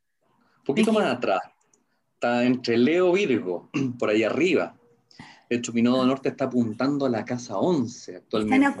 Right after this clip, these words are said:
Speaker 2: Acuario.
Speaker 1: once la rige Leo. Está en, está en Virgo,
Speaker 2: Ah,
Speaker 1: entre
Speaker 2: ¿está en
Speaker 1: medio.
Speaker 2: Virgo? Ya.
Speaker 1: Sí. Entonces,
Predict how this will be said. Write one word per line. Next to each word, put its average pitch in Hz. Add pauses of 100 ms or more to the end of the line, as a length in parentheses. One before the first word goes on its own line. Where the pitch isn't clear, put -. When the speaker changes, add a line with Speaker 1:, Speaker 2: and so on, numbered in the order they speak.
(160)
Speaker 2:
Acuario. 196
Speaker 1:
once - (140)
la -
rige 120
Leo. 110 (380)
Está 120
en, 175
está 139
en 165
Virgo, 151 (260)
Speaker 2:
Ah, 262
Speaker 1:
entre -
Speaker 2:
¿está 247
en 240 (100)
Speaker 1:
medio. 269
Speaker 2:
Virgo? 330 (440)
Ya. 147
Speaker 1:
Sí. - (1120)
Entonces, 135